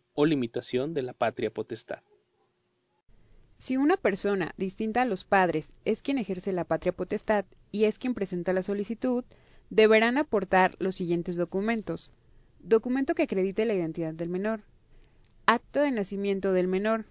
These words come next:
Speaker 2: Documento legal que acredite la posesión de la patria potestad. Identificación oficial de quien presenta la solicitud y posee la patria potestad. Carta en la que se manifieste, bajo protesta de decir verdad,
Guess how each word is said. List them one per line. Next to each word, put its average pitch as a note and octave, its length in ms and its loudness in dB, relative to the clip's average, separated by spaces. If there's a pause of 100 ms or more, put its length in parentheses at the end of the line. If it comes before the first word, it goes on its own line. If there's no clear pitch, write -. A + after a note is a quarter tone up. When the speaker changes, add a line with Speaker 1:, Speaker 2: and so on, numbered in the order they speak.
(240)
Speaker 2:
Documento A#3 640 0
legal G3 440 0
que - 140 -4
acredite F#3 440 -2
la A3+ 120 -2
posesión F3+ 680 -4
de F#3 140 -4
la E3+ 120 -6
patria E3 300 -4
potestad. - 520 -8 (680)
Identificación A#3 720 -2
oficial G#3 460 -2
de G3 120 -2
quien F#3+ 200 -6
presenta F#3 380 -6
la A3 100 -4
solicitud E3+ 580 -6 (100)
y E3+ 120 -6
posee F3 320 -6
la E3+ 140 -4
patria E3 280 -6
potestad. F3+ 440 -8 (600)
Carta A#3+ 260 0
en D#4 60 0
la D#4+ 80 0
que - 100 -8
se F#3+ 120 -6
manifieste, E3+ 680 -2 (120)
bajo F3 260 -4
protesta E3 420 -4
de F#3+ 140 0
decir F#3 300 -4
verdad, G3+ 340 -2